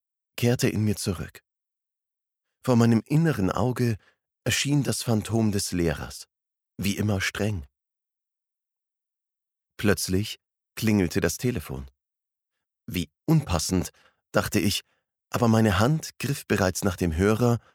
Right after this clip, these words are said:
und ich hörte: „Namaste, Schwester.“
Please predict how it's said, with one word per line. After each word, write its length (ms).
und 140
ich 140
hörte: 400
„Namaste, 800
Schwester.“ 560